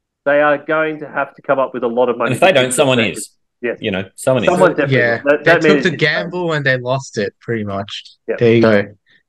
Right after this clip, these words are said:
Speaker 1: Um, your boy Kyle Juszczyk is the fullback.
Speaker 3: Of
Speaker 1: Uh,
Speaker 3: course,
Speaker 2: It should
Speaker 3: he has
Speaker 2: never
Speaker 3: to
Speaker 2: be
Speaker 3: be.
Speaker 2: anybody else. It should never. It's the Kyle Juszczyk
Speaker 3: It
Speaker 2: Award.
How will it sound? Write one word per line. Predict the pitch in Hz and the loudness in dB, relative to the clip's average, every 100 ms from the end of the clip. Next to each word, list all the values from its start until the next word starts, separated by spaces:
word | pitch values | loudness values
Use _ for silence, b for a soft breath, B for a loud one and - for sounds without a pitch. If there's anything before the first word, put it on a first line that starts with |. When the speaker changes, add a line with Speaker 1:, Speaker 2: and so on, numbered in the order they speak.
| _ | _
Speaker 1:
Um, | 135 143 139 139 | 2 4 6 4
your | 143 | -2
boy | 160 170 | 2 2
Kyle | 156 - 151 | 2 4 4
Juszczyk | 139 156 156 170 151 151 | 4 -2 -4 -2 -4 -4
is | 131 | -10
the | - - | -12 -6
fullback. | 156 156 165 151 147 - _ _ _ _ _ - | -4 0 4 4 2 -4 _ _ _ _ _ -4
Speaker 3:
Of | 131 | 0
Speaker 1:
Uh, | 123 127 | 2 4
Speaker 3:
course, | 131 110 | 4 4
Speaker 2:
It | |
should | - | 4
Speaker 3:
he | 139 | 4
has | - 175 | 6 4
Speaker 2:
never | 139 | 4
Speaker 3:
to | |
Speaker 2:
be | 147 | 4
Speaker 3:
be. | |
Speaker 2:
anybody | 131 131 110 101 | 4 4 2 4
else. | 101 104 - | 4 2 -2
It | 127 | -8
should | - 139 127 | -4 -2 0
never. | 127 113 80 - - | 0 0 -2 -4 -2
It's | 127 | 0
the | - | -2
Kyle | 131 143 131 | 0 4 4
Juszczyk | 110 107 | 4 4
Speaker 3:
It | 156 - | 2 2
Speaker 2:
Award. | 85 76 | -2 -10